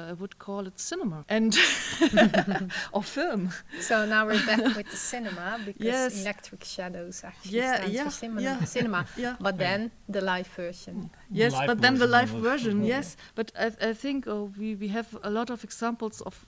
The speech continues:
Speaker 1: of good streamings or to go to good digi-, digital versions. But this is like an own genre that, that, uh, that is not, uh, to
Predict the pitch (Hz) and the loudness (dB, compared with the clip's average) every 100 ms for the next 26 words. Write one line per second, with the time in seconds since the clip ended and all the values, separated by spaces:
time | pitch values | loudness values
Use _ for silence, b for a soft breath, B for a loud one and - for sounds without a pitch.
0 | - 202 190 - 185 240 - - 240 247 | -10 -8 -10 -12 -6 -4 -4 -4 -2 2
1 | 240 233 214 190 190 185 196 190 202 190 | 2 2 -2 -4 -4 -4 -8 -6 -6 -6
2 | - 190 180 226 220 - 240 220 214 190 | -10 -10 -4 -4 -4 -8 -6 -6 -6 -6
3 | 226 226 208 196 180 196 220 240 254 - | -6 -6 -8 -8 -6 -4 -2 -2 -4 -6
4 | B B B - 196 220 226 214 208 214 | B B B -8 -4 -6 -6 -4 -2 -2
5 | 208 202 202 196 208 226 220 220 B B | -2 -2 -2 -2 0 0 0 -2 B B
6 | B 185 175 220 247 190 180 - 196 - | B -6 0 2 2 -2 -6 -6 -8 -8
7 | 196 196 - - - 190 190 196 185 196 | -10 -10 -10 -14 -10 -10 -10 -10 -12 -14
8 | - 220 208 208 208 208 226 220 - - | -18 -20 -12 -8 -8 -6 -4 -4 -4 -8
9 | 202 196 190 185 185 185 _ _ b - | -6 -4 -4 -4 -8 -12 _ _ b -10
10 | - 208 196 - | -6 -4 -6 -10